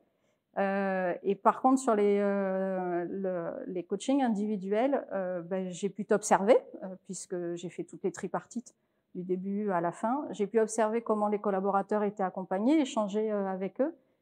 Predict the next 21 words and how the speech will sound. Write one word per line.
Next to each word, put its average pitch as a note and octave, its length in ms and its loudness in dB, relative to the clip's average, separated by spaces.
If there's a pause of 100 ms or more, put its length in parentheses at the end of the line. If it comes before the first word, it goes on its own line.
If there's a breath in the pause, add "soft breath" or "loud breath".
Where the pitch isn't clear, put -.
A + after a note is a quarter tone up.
(120)
Et F#3+ 80 0
ça G3 160 0
m'a G3+ 140 2
donné, G#3+ 340 4
en A#3 100 2
fait, A#3 220 0
quelques G#3 400 0
éléments, G#3+ 580 2
euh, F#3 500 -2 (140)
de, F3 340 -4
de E3+ 160 -4
management G3 600 2
aussi, C4 300 2 (680)
sur - 240 -8
ma E3+ 160 -2
manière F#3+ 300 0
de F#3 100 -4
faire, A#3 300 2
ma G#3 100 0
manière F#3+ 380 -2
d'être, A#3+ 280 -4